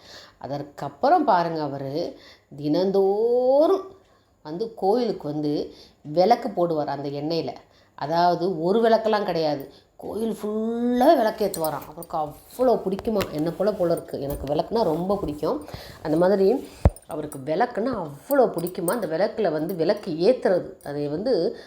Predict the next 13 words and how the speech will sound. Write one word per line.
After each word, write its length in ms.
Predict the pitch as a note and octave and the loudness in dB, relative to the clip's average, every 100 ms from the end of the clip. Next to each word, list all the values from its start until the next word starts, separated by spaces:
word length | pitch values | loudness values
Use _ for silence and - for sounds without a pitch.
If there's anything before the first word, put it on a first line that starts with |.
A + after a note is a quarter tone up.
| - | -16
அந்த 200 | - C#3+ | -8 -4
எண்ணெயை 460 | D3 D#3+ F#3+ G#3+ F3+ | 0 2 2 2 0
ஊத்தி 340 | F3+ F#3 G#3 | -2 -4 -6
திரி 240 | F#3+ F#3 F#3+ | -4 -4 -4
போட்டு 300 | G3+ A3+ B3 | -2 2 2
அந்த 120 | D#3+ | 0
விளக்கேத்தி 580 | D3 F3 - G3+ A3 C4 | -2 -4 -4 -8 -2 0
அதை 160 | F3 | 0
கும்பிடும்பொழுது 560 | D3+ E3+ F3+ G3 F#3+ C#4 | -2 -6 -6 -4 -2 0
அவருக்கு 320 | G#3 E3 D#3 | 0 0 -2
அவ்வளோ 600 | D3 C#3 - - C4+ D4 C4 | -4 -8 -12 2 4 4 4
சந்தோஷமா 680 | A#3+ A3+ A3 A3 G#3 F3+ | 2 2 2 0 2 0
இருக்குமா. 400 | D#3+ D3+ - C3 | -2 -6 -10 -12